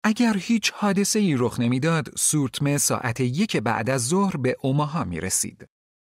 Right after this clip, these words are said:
عجب سفری! مسافرین به هم چسبیده بودند و نمی‌توانستند حرف بزنند.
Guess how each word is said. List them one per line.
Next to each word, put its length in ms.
عجب 520
سفری! 640
مسافرین 600
به 100
هم 200
چسبیده 540
بودند 420
و 80
نمی‌توانستند 880
حرف 380
بزنند. 520